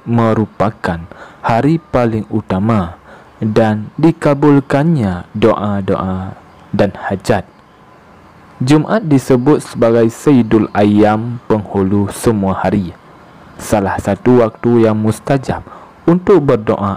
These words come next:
adalah ketika salat Jumat dan di penghujung Jumat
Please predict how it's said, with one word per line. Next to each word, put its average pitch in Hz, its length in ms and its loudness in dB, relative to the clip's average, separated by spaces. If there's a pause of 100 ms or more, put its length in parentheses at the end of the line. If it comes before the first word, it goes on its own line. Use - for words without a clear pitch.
adalah 90 400 -2 (320)
ketika 110 720 0 (320)
salat 101 400 -2
Jumat 101 400 -2 (240)
dan 120 480 0 (240)
di 143 400 2 (320)
penghujung 139 800 2 (320)
Jumat 101 400 0